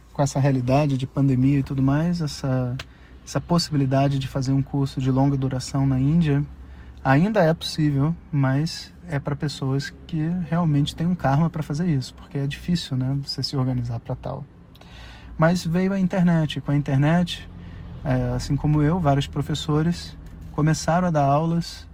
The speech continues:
pela internet, o que possibilitou, né, a gente ensinar semanalmente, como se você tivesse, né, indo até o espaço de Vedanta do seu professor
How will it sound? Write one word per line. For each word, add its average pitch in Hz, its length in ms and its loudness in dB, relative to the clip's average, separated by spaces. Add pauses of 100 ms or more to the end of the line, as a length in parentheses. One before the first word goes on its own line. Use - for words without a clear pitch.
(180)
pela 175 180 2
internet, 131 640 0 (560)
o 143 80 -4
que 139 140 -2
possibilitou, 156 880 0 (460)
né, 143 320 2 (380)
a 139 120 0
gente 135 800 0 (640)
ensinar 147 760 2 (680)
semanalmente, 165 960 2 (1040)
como 185 300 4
se 190 180 0 (240)
você 175 240 -2
tivesse, 185 540 0 (220)
né, 190 180 2
indo 185 260 4
até 170 220 0
o 175 60 2
espaço 160 580 0
de 143 220 0
Vedanta 139 420 0
do 139 60 -4
seu 139 140 -4
professor 147 600 -2